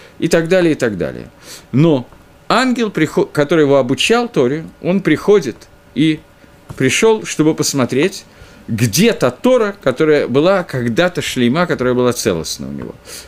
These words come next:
То есть, по идее, каждый человек должен восстановить всю Тору, которую он уж-, учил при жизни, и он даёт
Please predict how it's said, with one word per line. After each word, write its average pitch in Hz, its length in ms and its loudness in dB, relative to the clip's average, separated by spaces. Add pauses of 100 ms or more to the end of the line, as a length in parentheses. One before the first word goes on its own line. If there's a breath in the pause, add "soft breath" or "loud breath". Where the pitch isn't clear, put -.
(100)
То 214 100 4
есть, 214 160 0
по 151 180 4
идее, 220 300 0
каждый 156 360 -2
человек 180 280 0
должен 135 260 2
восстановить 131 380 -2
всю 139 180 0
Тору, 117 240 2
которую 104 400 0
он - 80 -12
уж-, 113 220 -2
учил 139 300 0
при 180 180 -2
жизни, 233 480 -2 (560 loud breath)
и 226 240 0 (300)
он 175 180 2
даёт 165 400 2